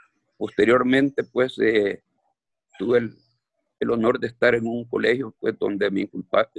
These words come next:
inculcaron mucha disciplina y me formaron bien, como son los hermanos maristas, a quienes debo, les debo bastante. Eh, también ahí aprendí a hacer deporte, aprendí a ser caballero, a ganar,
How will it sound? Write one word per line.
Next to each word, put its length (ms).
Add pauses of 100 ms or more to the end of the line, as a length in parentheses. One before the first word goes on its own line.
inculcaron 720
mucha 280
disciplina 840 (600)
y 100
me 120
formaron 460
bien, 280
como 240
son 180
los 100
hermanos 380
maristas, 580 (520)
a 40
quienes 400
debo, 460 (560)
les 180
debo 280
bastante. 640 (800)
Eh, 240
también 400
ahí 440 (140)
aprendí 380
a 60
hacer 200
deporte, 720 (680)
aprendí 420
a 60
ser 220
caballero, 800 (960)
a 100
ganar, 460